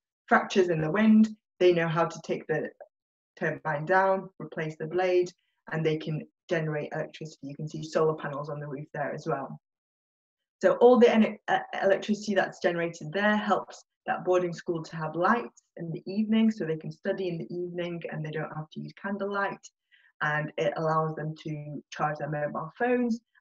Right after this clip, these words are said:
and we donated some laptops as well so they can start learning some I T skills.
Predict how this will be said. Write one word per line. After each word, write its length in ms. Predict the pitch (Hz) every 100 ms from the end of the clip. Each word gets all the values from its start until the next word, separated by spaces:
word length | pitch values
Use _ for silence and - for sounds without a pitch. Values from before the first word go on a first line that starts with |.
| -
and 100 | 147
we 60 | 147
donated 520 | 156 160 160 147 -
some 120 | 151
laptops 560 | 151 - - - - 156
as 100 | 156
well 240 | 147 147
so 80 | 160
they 160 | 143 -
can 100 | 156
start 280 | - 156 -
learning 340 | 143 143 131 -
some 100 | 139
I 180 | 139 151 -
T 380 | - 160 156 -
skills. 440 | - 104 117 160